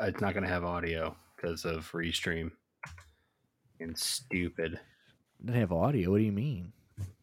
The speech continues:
Speaker 1: Okay. Uh, like, it's not gonna play the audio for anybody.
Speaker 2: That's so weird. I w-, was
Speaker 1: Yeah.
Speaker 2: playing videos last week and it was playing the sound.
Speaker 1: Oh, ma-, okay. I certainly could be, uh,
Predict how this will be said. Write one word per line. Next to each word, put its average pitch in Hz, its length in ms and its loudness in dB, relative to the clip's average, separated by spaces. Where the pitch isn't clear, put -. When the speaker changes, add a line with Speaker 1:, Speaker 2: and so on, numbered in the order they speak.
Speaker 1:
Okay. - 180 -10
Uh, 92 300 -2
like, 95 180 0
it's 92 140 0
not 95 160 4
gonna 90 160 2
play 90 240 4
the 85 160 4
audio 82 320 2
for 82 160 -2
anybody. 82 460 0
Speaker 2:
That's 120 180 0
so 143 200 2
weird. 107 360 6
I 85 140 4
w-, 107 400 2
was 104 120 6
Speaker 1:
Yeah. - 60 -6
Speaker 2:
playing 104 280 2
videos 101 300 6
last 98 340 4
week 98 280 2
and 90 100 0
it 87 60 0
was 82 220 -6
playing 90 260 0
the 85 140 -4
sound. 95 440 -2
Speaker 1:
Oh, 151 160 8
ma-, 107 220 6
okay. 131 300 4
I 110 300 4
certainly 113 360 4
could 101 260 2
be, 92 280 4
uh, 85 360 4